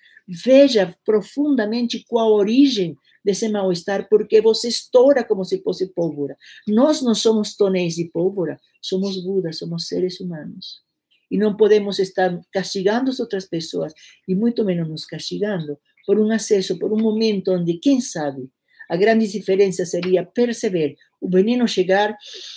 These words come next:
tomar o antídoto de qual? Da presença absoluta e da paciência em grandes doses, que deve ser aplicada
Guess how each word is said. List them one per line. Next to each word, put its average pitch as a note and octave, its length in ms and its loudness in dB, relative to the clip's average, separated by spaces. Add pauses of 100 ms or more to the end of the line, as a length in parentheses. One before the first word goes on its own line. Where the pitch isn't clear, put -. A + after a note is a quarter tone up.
(760)
tomar G#3 420 6
o B3+ 60 4
antídoto G3+ 580 2
de - 140 -14
qual? A#3 340 -2
Da F3+ 160 -2
presença G3 760 2
absoluta G3 720 0
e G#3+ 120 -4
da F#3 160 0
paciência A3+ 1400 4
em F3 200 -2
grandes F3 540 -2
doses, D#3 460 -2
que E3 100 -6
deve E3 180 -4
ser D#3+ 180 -6
aplicada D#3 580 -10